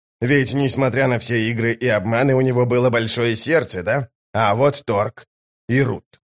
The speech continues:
Видишь, как отполирован? В него заключили сияние рассвета, в этот кованный металл". "Невозможно", прошептала Мхиби.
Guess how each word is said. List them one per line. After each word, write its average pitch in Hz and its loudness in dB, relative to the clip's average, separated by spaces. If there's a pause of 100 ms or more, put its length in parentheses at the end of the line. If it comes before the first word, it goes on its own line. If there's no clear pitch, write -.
(140)
Видишь, 165 2
как 160 2
отполирован? 113 0 (200)
В 110 -2
него 127 4
заключили 131 0
сияние 127 0
рассвета, 127 -2
в 101 -2
этот 95 -4
кованный 101 0
металл". 85 -6 (680)
"Невозможно", 113 -2 (220)
прошептала 117 2
Мхиби. 92 -8